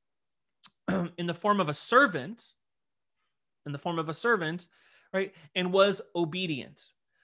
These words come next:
So this is what God also calls his people to, to come in, to approach others in this way, to have these interactions where we are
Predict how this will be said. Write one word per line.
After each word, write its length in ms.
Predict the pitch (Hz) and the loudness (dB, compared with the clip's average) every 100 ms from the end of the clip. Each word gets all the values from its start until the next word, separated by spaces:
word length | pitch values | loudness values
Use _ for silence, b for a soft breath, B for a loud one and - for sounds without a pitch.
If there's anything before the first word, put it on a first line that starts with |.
| _ | _
So 300 | - 190 - _ | -2 -2 -2 _
this 300 | 165 269 294 | -6 -4 -4
is 100 | 202 | -4
what 200 | 175 190 | -2 -2
God 280 | 165 127 151 - | -2 -2 -2 -2
also 340 | 233 254 254 180 | 2 2 2 -4
calls 460 | - 135 147 165 - | -2 -4 -2 -6 -14
his 240 | - 294 294 | -4 -2 -2
people 360 | - 156 - | -8 -8 -8
to, 240 | - - - _ _ _ _ _ - | -12 -12 -16 _ _ _ _ _ -8
to 80 | |
come 500 | 180 - 214 233 233 - B B | -6 0 2 2 -2 -6 B B
in, 400 | - 180 180 165 147 _ - - - - - - 160 - 185 | -4 -2 0 -2 -8 _ -20 -20 -20 -20 -20 -12 -12 -12 -4
to 160 | 196 | 0
approach 460 | 180 - 247 240 - - _ | 0 2 2 2 0 -14 _
others 520 | 190 214 170 135 165 - - | 2 2 2 0 -4 -8 -8
in 220 | 180 180 | -4 -4
this 260 | 165 175 - | -2 -4 -2
way, 300 | 233 190 - _ _ _ _ _ _ - | -4 -4 -10 _ _ _ _ _ _ -8
to 340 | 196 185 160 - _ _ _ _ _ _ - | -2 0 -2 -6 _ _ _ _ _ _ -8
have 300 | - 214 196 | 0 0 0
these 180 | 214 | -6
interactions 760 | 170 208 202 208 254 - 156 151 | -4 -2 2 2 2 -4 -8 -6
where 140 | 170 160 | -6 -4
we 200 | 185 151 | -4 -2
are 220 | 143 | -4